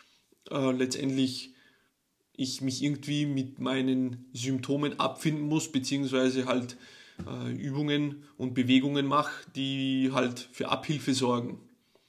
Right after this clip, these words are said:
Im besten Fall. Im schlechtesten Fall, äh, kann mir keiner helfen und ich leide einfach darunter. Okay.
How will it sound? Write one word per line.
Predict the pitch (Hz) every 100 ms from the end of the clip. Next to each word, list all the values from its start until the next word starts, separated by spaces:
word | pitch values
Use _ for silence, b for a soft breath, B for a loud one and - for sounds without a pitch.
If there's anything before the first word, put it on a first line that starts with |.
| b b b b
Im | - 123
besten | 131 - 127
Fall. | 120 - - -
Im | 131
schlechtesten | - - - 131 135
Fall, | 123 - 139 160 156 135 135 139 139 135
äh, | 135 -
kann | - 135
mir | 143
keiner | 135 135 131
helfen | 127 135 - 160
und | 143 143 139 - _ _ -
ich | 120
leide | - - 156
einfach | 127 -
darunter. | - - 170 - - - _ b b b b b b b b b b b b b b b _
Okay. | - 120 170 -